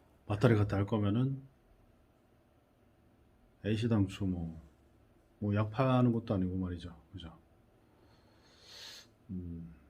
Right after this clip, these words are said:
그렇게 어줍지 않게 포지션 잡다가는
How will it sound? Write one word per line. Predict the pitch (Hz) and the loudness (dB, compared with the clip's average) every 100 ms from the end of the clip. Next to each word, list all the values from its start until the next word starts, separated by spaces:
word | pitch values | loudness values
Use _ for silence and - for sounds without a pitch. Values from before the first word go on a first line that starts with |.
| _ _ _ _ _ _ _ _ | _ _ _ _ _ _ _ _
그렇게 | - 113 - 107 101 92 90 85 | -4 -4 -2 0 0 0 -4 -4
어줍지 | 101 120 - | -2 -2 0
않게 | 127 110 - 113 107 101 95 92 | 2 2 2 2 2 2 0 -2
포지션 | 127 117 120 | 0 2 2
잡다가는 | 107 - - 101 95 95 95 | 0 -4 -2 0 2 2 0